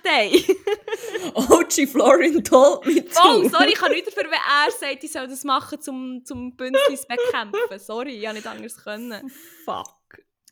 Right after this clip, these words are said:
Speaker 1: Ja.
Speaker 2: Das ist hure gut. Damn.
Speaker 1: Ja, das war mein, äh, Recap gewesen. Dann, was habe ich noch gemacht? Nicht mehr viel. Aber ja, das war, glaub ich, so mein grösstes Ding gewesen.
Speaker 2: <laughs>
Speaker 1: Ja.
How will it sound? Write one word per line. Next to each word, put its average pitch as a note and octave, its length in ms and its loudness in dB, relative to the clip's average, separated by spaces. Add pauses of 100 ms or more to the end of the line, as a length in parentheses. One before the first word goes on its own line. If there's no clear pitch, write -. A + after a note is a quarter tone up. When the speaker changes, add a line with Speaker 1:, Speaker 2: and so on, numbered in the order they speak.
Speaker 1:
Ja. G#3 420 -16
Speaker 2:
Das F#3+ 200 -10
ist - 180 -14
hure D#2 280 -10
gut. - 600 -14 (600)
Damn. D#3+ 680 -12 (680)
Speaker 1:
Ja, A3 340 -10 (140)
das C4 180 -12
war B3 220 -12
mein, A#3 120 -10
äh, G#3+ 220 -10
Recap A#3 380 -16
gewesen. G#3 220 -18
Dann, A3+ 180 -16
was A3 100 -18
habe A#3 120 -14
ich A3+ 60 -14
noch A3+ 140 -18
gemacht? A#3 400 -20
Nicht A3+ 120 -16
mehr A3+ 140 -16
viel. G3+ 340 -14 (720)
Aber A3+ 180 -18
ja, A3 100 -10
das A3 80 -20
war, A3+ 80 -16
glaub G#3+ 180 -16
ich, - 60 -20
so A3+ 60 -16
mein A3+ 180 -14
grösstes A#3 320 -18
Ding - 220 -20
gewesen. - 280 -20 (340)
Speaker 2:
<laughs> - 840 -10 (520)
Speaker 1:
Ja. - 100 -18